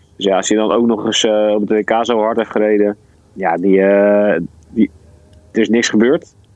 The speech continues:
dat we weten. Niks geks de afgelopen weken. Je kan ook, ook niet meer echt volgen, want hij staat, er staat niks meer op Strava. Ik heb hem gevraagd waarom, maar ik heb nog geen antwoord gekregen.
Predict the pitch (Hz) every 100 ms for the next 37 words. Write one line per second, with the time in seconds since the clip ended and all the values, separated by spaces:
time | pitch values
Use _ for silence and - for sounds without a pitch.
0 | _ - 123 123 127 127 147 - - 113
1 | 127 - 143 165 139 131 135 131 131 139
2 | 175 190 _ _ _ _ 240 214 151 101
3 | 165 170 - 180 214 175 139 127 117 -
4 | - 104 - 175 147 123 - 113 - 110
5 | 113 107 110 - 98 - 92 90 123 180
6 | - _ _ _ _ _ - 127 117 110
7 | 123 123 117 120 120 104 104 107 113 90
8 | 120 135 - 135 147